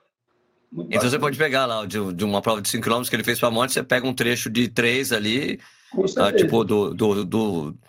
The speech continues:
Speaker 2: sei lá, do três, quatro, cinco, tre-, o terceiro, quarto, quinto quilômetro do cara, porque ele tá mais estafado, que é melhor
Speaker 1: Com
Speaker 2: mesmo.
Speaker 1: certeza.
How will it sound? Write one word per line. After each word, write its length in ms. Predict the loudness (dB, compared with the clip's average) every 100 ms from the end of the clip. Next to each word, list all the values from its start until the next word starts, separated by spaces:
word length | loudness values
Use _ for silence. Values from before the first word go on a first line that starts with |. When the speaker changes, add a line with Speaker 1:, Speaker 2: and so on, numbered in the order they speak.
| -14
Speaker 2:
sei 160 | -2 0
lá, 100 | 0
do 200 | -2 -4
três, 320 | 0 0 2
quatro, 280 | 0 0 -2
cinco, 220 | -4 0
tre-, 140 | 0
o 100 | 0
terceiro, 340 | 0 -2 -2 0
quarto, 260 | 0 -2 -2
quinto 200 | -4 0
quilômetro 280 | 0 0
do 20 | 2
cara, 240 | 2 0
porque 160 | -2 -2
ele 100 | 0
tá 140 | 0
mais 220 | 0 -2
estafado, 440 | -2 -2 0 -2 0
que 80 |
é 40 | -2
melhor 280 | 2 2 2
Speaker 1:
Com 60 |
Speaker 2:
mesmo. 320 | 2 0 -2 -2
Speaker 1:
certeza. 360 | -2 -2 -8